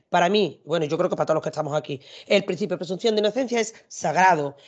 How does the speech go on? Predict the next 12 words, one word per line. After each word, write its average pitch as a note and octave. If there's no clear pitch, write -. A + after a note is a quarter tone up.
Y E3+
cuidado, F3
cuidado, F#3+
que F3+
estamos C#4+
hablando C#4+
de A#3+
una G#3+
fase F#3+
de E3
investigación D#3+
donde, F#3